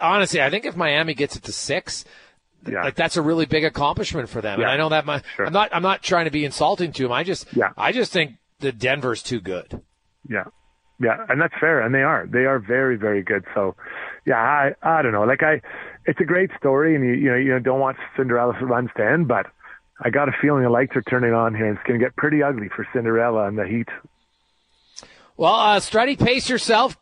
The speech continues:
Speaker 1: hydrate, uh, for a big game tonight, uh, back in Kamloops. Uh, hopefully, uh, your, your, uh, team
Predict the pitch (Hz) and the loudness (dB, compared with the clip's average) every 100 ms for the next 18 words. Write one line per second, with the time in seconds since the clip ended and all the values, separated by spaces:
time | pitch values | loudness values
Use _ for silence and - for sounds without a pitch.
0 | - 135 190 226 170 220 262 - 214 196 | -10 2 4 4 2 2 2 0 2 6
1 | 190 180 185 165 190 196 190 202 190 180 | 4 4 2 2 0 0 0 0 0 0
2 | 160 165 - - - - 151 143 151 156 | 0 -2 -8 -20 -10 0 2 4 2 0
3 | 147 - 147 139 135 - 135 120 117 131 | -4 -2 0 0 -4 -4 -2 0 2 0
4 | 131 139 135 123 123 127 131 127 139 127 | -2 -2 0 0 0 -2 -2 -2 -2 -2
5 | 131 127 123 - 151 143 | 0 0 0 -2 -6 -6